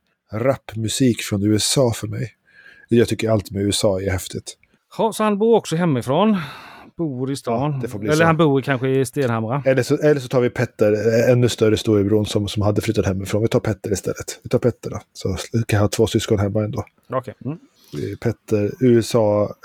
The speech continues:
Speaker 1: eh, U S A-musik. Och han låter mig komma och, och, och hänga liksom och bara vara i fred ifall jag behöver det sådär.
Speaker 2: Mm.
Speaker 1: Utan att ställa så mycket frågor, utan han vill mest spela den senaste Run D M C eller,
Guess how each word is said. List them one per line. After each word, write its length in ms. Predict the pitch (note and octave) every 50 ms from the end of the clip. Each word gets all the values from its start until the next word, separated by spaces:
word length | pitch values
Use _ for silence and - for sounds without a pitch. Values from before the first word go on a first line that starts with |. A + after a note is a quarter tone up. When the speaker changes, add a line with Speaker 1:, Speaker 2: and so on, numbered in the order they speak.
| -
Speaker 1:
eh, 420 | G#2+ G#2+ G#2 G#2 G2+ G#2 A2+ A#2 A#2+ - - _ _ _ _ _ _ -
U 100 | A2+ G#2
S 200 | G2 - - A2
A-musik. 800 | G#2 G2 G2 F#2+ F#2 - - - - - - _ - - - - - - _ _ _ _ _ _ _ -
Och 100 | B2 A2+
han 140 | A#2+ A#2+ A2+
låter 280 | A2 A2 G#2+ - A2
mig 120 | G2 G2+ G2
komma 340 | - - G2+ F#2+ G2 G2+ G2+
och, 360 | F#2+ F#2+ F#2+ F2+ F#2+ G2 F#2+
och, 200 | F#2+ F#2+ F#2 F2 - - _
och 160 | - C3 B2+ A2
hänga 380 | B2+ A#2 G#2 G#2+ A2 A2+ A2
liksom 340 | G#2+ G#2 - - - A2 A2
och 60 | G#2+
bara 240 | G#2 G#2 G2+ G2+ G2
vara 160 | G2 G2+ G2+
i 60 | G#2
fred 360 | G2 - - A2+ G#2 F#2+ F#2+ - - -
ifall 220 | - - - G2
jag 120 | G2+ G2 G2
behöver 340 | G2+ F#2+ G#2+ A2 G#2 G#2 A2
det 100 | - -
sådär. 260 | - - A#2 A2 G2 - _ -
Speaker 2:
Mm. 260 | B2+ C3 C3+ C#3+ D#3+ D#3+
Speaker 1:
Utan 260 | - A2+ F#2 - G#2+ G2
att 60 | -
ställa 240 | - A#2+ G#2+ G#2 F#2+
så 120 | - A2
mycket 260 | G#2+ F#2 - A2 -
frågor, 420 | - A2+ G#2 G2 G2+ G#2 G2+ G#2+ G#2+
utan 180 | G2+ - G#2
han 140 | G2+ G#2 G2+
vill 80 | G#2 G2+
mest 220 | G2+ F#2 - -
spela 340 | - - G#2 F#2+ F#2 F#2+ F#2+
den 100 | F#2+ F#2
senaste 580 | - - G2 F#2+ G2+ F2+ - - G#2+ G2 G2 - _ - - - _ -
Run 340 | G#2+ A2 G#2+ G2+ G#2 G#2 G2
D 180 | G#2 G2+ G2
M 140 | G2 F#2+ F#2+
C 360 | - - A#2 G#2+ G2 F#2 F#2
eller, 440 | F#2 F#2 F#2+ F#2+ F#2 F#2 F#2 F#2+ F#2